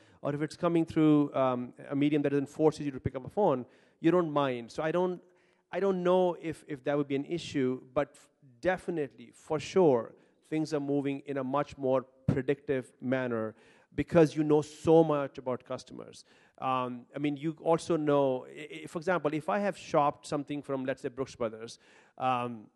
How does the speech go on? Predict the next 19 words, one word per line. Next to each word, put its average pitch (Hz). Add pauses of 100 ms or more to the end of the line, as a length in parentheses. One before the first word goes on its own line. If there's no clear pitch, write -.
(100)
as 135
an 131
example, 123
last 127
three 131
times, 127
and 139
I 135
have 127
had 127 (260)
an -
issue 147
or 131
two, 135
maybe 214
they 180
ha-, 151
do, 151
do 147